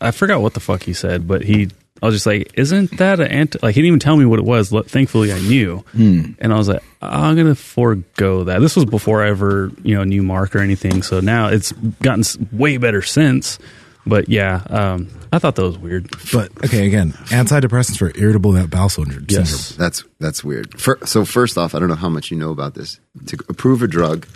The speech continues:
Speaker 4: the F D A, it needs two clinical trials that show that it works better than the placebo, stig-, statistically significantly. But you can do a million tests until you get the two that work.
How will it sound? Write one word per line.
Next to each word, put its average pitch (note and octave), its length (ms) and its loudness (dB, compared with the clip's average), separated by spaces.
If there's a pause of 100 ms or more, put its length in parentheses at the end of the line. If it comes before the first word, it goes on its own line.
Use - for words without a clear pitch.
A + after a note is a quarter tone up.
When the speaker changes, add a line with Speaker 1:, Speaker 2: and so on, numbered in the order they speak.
(200)
Speaker 4:
the E2 140 -2
F - 120 -8
D D#2 160 -4
A, A1 200 -8 (720)
it F2+ 80 -2
needs F2+ 360 -6
two A#2 220 -2
clinical G2 400 -2
trials D2 400 -4
that - 140 -12
show E2+ 280 -4
that D2+ 240 -8
it E2+ 140 -8
works E2 220 -4
better F2+ 220 -2
than F#2 180 -2
the F#2 80 -4
placebo, C2+ 640 -8 (320)
stig-, - 260 -6
statistically - 920 -8
significantly. D2 680 -10 (680)
But G2+ 140 0
you G#2+ 140 0
can A2 200 0
do G2+ 380 0 (240)
a E2 100 -4
million G2 460 2
tests F#2 600 -6
until E2+ 300 -4
you E2+ 160 -2
get - 400 -4
the D#2+ 100 -4 (180)
two E2+ 440 2
that D2 220 -4
work. - 420 -6